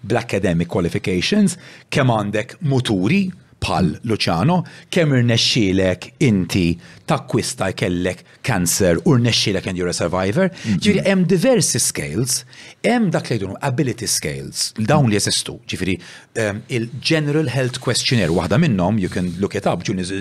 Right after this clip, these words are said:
Speaker 1: G H C. Fejn hawnhekk għandek visibilju ta' questions, ta' kemm inti għandek suċċess, but there's a problem. There's a lot of questions and it can get boring. Allura forsi tik-, tik-, tikkja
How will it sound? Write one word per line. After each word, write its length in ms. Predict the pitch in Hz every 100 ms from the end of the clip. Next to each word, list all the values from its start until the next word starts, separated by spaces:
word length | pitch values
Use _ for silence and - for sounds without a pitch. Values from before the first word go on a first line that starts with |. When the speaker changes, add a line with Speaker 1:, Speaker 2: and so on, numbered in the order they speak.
| 98
Speaker 1:
G 320 | - 151 190 - - _ _ _ _ -
H 440 | 120 120 117 - - _
C. 320 | - - - - _ _ - - -
Fejn 280 | - 214 208
hawnhekk 300 | 233 302 -
għandek 360 | 139 95 98 98 95
visibilju 640 | 151 131 165 294 233 160 139
ta' 140 | 131 127
questions, 800 | 127 127 - - 73 73 - - _ _ _
ta' 140 | 202 175
kemm 240 | 277 233
inti 320 | 135 92 - 78 - - -
għandek 460 | 180 135 107 120
suċċess, 460 | - 151 - - -
but 80 | 95
there's 100 | 87
a 60 | -
problem. 400 | 170 85 73 - _ _ _ _ _ _ _ _ _ _ _ _ _ _ _ _ _ _ _ -
There's 160 | 85
a 40 | 90
lot 160 | 127
of 120 | -
questions 600 | - 98 - 135 180 170 - _ _ -
and 80 |
it 100 | 85
can 140 | - 85
get 180 | 87 117
boring. 360 | 165 80 71 - _
Allura 200 | 98 87
forsi 340 | 85 98 - 92 -
tik-, 200 | 127 -
tik-, 220 | 117 -
tikkja 400 | 139 - - 113